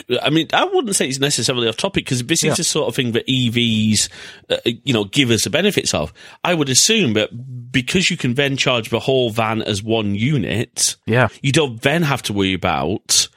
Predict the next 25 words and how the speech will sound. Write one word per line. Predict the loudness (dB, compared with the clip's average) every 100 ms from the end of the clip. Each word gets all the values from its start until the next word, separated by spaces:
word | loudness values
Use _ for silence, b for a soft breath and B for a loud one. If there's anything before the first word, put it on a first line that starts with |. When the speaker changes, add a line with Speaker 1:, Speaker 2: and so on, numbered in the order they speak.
| b b b b
Speaker 1:
you | 0
know, | 2 2
the | 2 2
inverters | 2 2 2 2 0 2
set | -2 -2 0 0 0 -2
up, | -2 -2
or | 0 2 2 0 -2 b
you | -2 0
don't | 0
have | 0
to |
worry | 0
about | 0 -2
charging | -2 -2 0
the | 0
drill | 0 0
batteries | 0 -2 -6 -2
'cause | 0
they | 0
can | -2 -2
just | 0 0
charge | 0 0 0
off | -2 -2
the | 0
van's | 0 0 0 -2 2 0